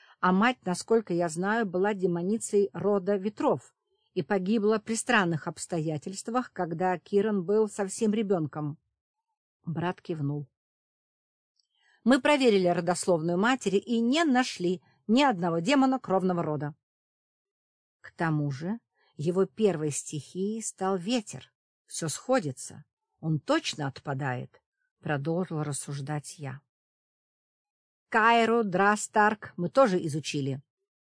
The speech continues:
произнёс Адам. «Ника её не взлюбила ещё с Академии. Оказалось, что демоны проклятого рода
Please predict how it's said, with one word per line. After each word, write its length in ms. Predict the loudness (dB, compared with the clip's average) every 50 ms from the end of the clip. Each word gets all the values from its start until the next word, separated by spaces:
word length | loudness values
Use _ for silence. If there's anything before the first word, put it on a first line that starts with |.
| _ _ _ _
произнёс 680 | -6 -4 -4 -4 -4 -6 -6 -6 -6 -6 -6 -8 -10 -12
Адам. 460 | -6 -6 -6 -4 -4 -6 -6 -6 -8 -12 _ _ _ _ _ _ _ _ _ _ _ _ _ -4
«Ника 340 | 0 2 2 2 2 0 -2
её 460 | -2 -2 -2 0 0 2 4 4 4
не 100 | 4 4
взлюбила 460 | 2 4 4 4 4 4 4 4 4
ещё 240 | 4 2 2 0 -2
с 100 | -4 -2
Академии. 640 | 0 2 2 2 2 0 0 0 -2 -2 -6 -8 -12 _ _ _ _ _ _ _ -6
Оказалось, 720 | -4 0 2 2 2 4 4 4 2 2 -4 -10 -14 -16 _ _ _
что 320 | -18 -12 -2 2 4 4
демоны 480 | 4 4 4 4 4 4 4 2 0 -2
проклятого 580 | 0 2 2 2 2 2 -2 -2 -2 -4 -4 0
рода 400 | 0 0 0 0 0 -4 -6